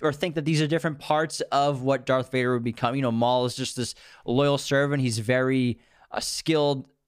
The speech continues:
fighter, um, but he's, but, but more than that, he just really is just obedient more than anything. And then Count Dooku, he's different because he doesn't take the Darth, uh, title. He keeps his own name. He also seems to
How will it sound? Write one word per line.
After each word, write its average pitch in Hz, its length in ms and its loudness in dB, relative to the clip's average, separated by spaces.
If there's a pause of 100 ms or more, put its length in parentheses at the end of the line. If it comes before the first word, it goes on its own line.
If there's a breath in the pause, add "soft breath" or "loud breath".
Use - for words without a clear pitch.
(200)
fighter, 143 640 0 (600)
um, 120 480 0 (360)
but 160 160 2
he's, 147 220 -2
but, 147 340 -2
but 151 140 0
more 170 220 4
than 147 140 0
that, 156 220 2
he 139 140 -2
just 143 240 0
really 143 320 2
is 127 120 0
just 123 160 -2
obedient 120 580 0
more 107 140 0
than 104 140 0
anything. 127 400 0
And 113 80 0
then 107 140 2 (240 loud breath)
Count 135 300 -2
Dooku, 160 560 2 (280 loud breath)
he's 220 320 0 (320)
different 233 320 -2
because 156 440 2
he 151 120 -4
doesn't 156 300 0
take 160 260 -4
the 143 80 0
Darth, 135 600 0 (400)
uh, 123 160 2
title. 117 460 0
He 139 220 -6
keeps 139 280 -2
his 135 140 0
own 123 240 0
name. 120 380 0 (300 soft breath)
He 170 160 2
also 170 320 2
seems 156 380 -2
to 139 420 2